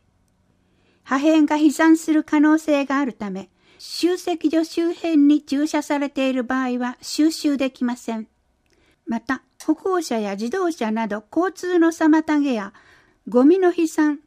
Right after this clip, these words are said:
倒壊の危険のないように注意して出してください。四、家電リサイクル法の対象品を除く家電製品については、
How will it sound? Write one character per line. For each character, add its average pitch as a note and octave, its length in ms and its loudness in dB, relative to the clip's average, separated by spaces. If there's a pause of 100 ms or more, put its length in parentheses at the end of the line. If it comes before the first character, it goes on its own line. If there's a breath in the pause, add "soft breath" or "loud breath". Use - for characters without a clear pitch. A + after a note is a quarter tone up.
(140)
倒 F4 160 0
壊 F4+ 300 0
の E4 160 4
危 D#4 180 -2
険 E4+ 180 0
の D#4 180 6
な E4 180 4
い D4 120 0
よ G#3 160 -2
う G3+ 40 -6
に G3 140 -8
注 F4 300 -4
意 A#3+ 120 0
し - 80 -10
て A3 140 -4
出 A#3 160 -4
し - 80 -16
て G3 80 -8
く - 100 -20
だ F3+ 120 -14
さ - 160 -16
い。 E3+ 100 -20 (1300)
四、 D4 280 2 (760)
家 C4+ 180 -8
電 E4+ 260 2
リ E4 120 -2
サ D#4+ 200 0
イ D#4+ 80 0
ク D#4+ 120 -6
ル D#4 120 0
法 D4+ 240 0
の C#4+ 140 0
対 D#4+ 260 0
象 E4 280 0
品 A3+ 300 -6
を G#3+ 60 -4
除 A3+ 340 -4
く G#3+ 240 -6 (140)
家 A#3+ 160 -4
電 F4 240 0
製 D#4 300 -2
品 G#3+ 240 -4
に G3 100 -6
つ - 160 -8
い A3 80 -6
て F#3+ 160 -8
は、 F3+ 160 -12